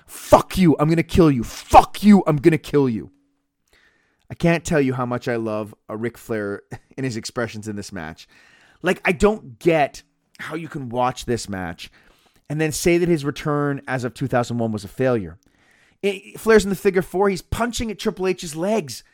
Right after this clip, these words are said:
He's screaming and fighting. He's screaming. He's calling him a son of a bitch.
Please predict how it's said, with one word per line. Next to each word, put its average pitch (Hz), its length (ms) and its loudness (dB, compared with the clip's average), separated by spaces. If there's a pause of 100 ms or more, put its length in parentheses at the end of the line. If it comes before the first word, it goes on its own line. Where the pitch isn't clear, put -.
(260)
He's 175 160 -6
screaming 214 580 -4
and 135 80 -10
fighting. 160 540 -4 (360)
He's 175 160 -8
screaming. 214 420 -4
He's 147 120 -10
calling 202 280 -2
him 185 40 -4
a 165 60 -4
son 190 260 -4
of 165 80 -2
a 160 60 -2
bitch. 147 480 -6